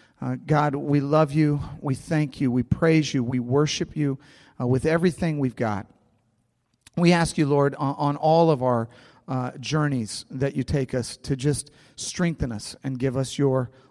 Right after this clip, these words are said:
love and power and courage to go out and do what we're called to do. We thank you and we praise you in Jesus' name. Amen. Um, uh, uh, Tim and Jenna Schomburg, I ju-, I just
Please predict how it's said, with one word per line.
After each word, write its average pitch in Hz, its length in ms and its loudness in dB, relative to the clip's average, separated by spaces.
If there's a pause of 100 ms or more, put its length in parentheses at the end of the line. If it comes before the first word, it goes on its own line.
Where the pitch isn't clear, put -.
love 156 400 4
and 123 160 -10
power 151 480 -2
and 127 140 -12
courage 117 420 -4
to 131 80 -8
go 123 180 -2
out 127 160 0
and 123 80 -12
do 120 140 -2
what 113 100 -6
we're 123 120 -12
called 110 260 -4
to 110 80 -8
do. 101 260 -8 (440)
We 127 100 -2
thank 139 320 -6
you 131 100 -2
and 123 80 -6
we 117 100 -4
praise 110 380 -2
you 107 100 -4
in 95 80 -8
Jesus' 110 420 -10
name. 98 260 -12 (180)
Amen. 104 300 -6 (960)
Um, 120 380 -4 (1600)
uh, 214 40 -20 (520)
uh, 131 300 -6
Tim 214 300 2
and 151 100 -2
Jenna 143 220 0
Schomburg, 131 600 0
I 139 80 -2
ju-, 143 140 -2
I 131 80 -6
just 131 260 -4